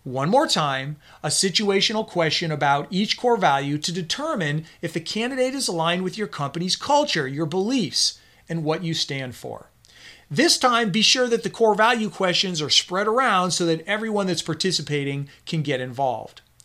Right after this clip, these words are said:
At the conclusion of the second interview, if an applicant looks like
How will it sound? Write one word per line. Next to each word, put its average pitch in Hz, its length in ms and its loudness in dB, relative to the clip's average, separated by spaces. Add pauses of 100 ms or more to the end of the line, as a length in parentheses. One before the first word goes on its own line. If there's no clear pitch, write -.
(440)
At 190 140 2
the 196 80 0
conclusion 285 560 2
of 233 100 0
the 220 60 2
second 208 380 0
interview, 139 600 -2
if 170 160 0
an 175 120 -2
applicant 226 480 -2
looks 185 200 -2
like 180 360 -2